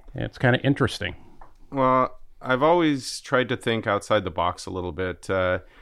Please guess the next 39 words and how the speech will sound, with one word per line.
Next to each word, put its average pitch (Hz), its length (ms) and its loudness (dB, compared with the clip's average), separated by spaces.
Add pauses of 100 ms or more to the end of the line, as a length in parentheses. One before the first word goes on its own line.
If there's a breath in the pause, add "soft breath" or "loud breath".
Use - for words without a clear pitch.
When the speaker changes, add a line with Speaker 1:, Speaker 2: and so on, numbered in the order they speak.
(180 soft breath)
Speaker 2:
you 95 160 -4
know, 98 60 -2
knowing 107 380 2
that 101 100 2
our 98 120 2
industry 104 420 -6
needs 92 280 -4
more 90 160 -2
people. - 480 -10 (480 soft breath)
Uh, - 120 -8
when 107 140 0
I 113 60 4
first 131 260 -2
got 117 180 4
in, 107 300 0
involved 98 460 0
in 98 80 -2
the 95 120 -2
industry 95 360 -6
here 95 120 -4
in 92 100 -4
Washington, 101 640 -2
I 117 80 -2
still 139 300 -2
think 123 260 -6
we 113 120 -4
were 104 160 -4
breeding, 98 720 -4 (180)
I 107 80 -6
don't 104 140 -4
know, 90 220 -6 (540)
uh, 92 200 -10
seven 98 400 -2
hundred, 95 420 -2 (340)
eight 95 160 -6
hundred 92 260 -6
horses, 95 500 -4
and, 92 240 -2
and 92 540 -4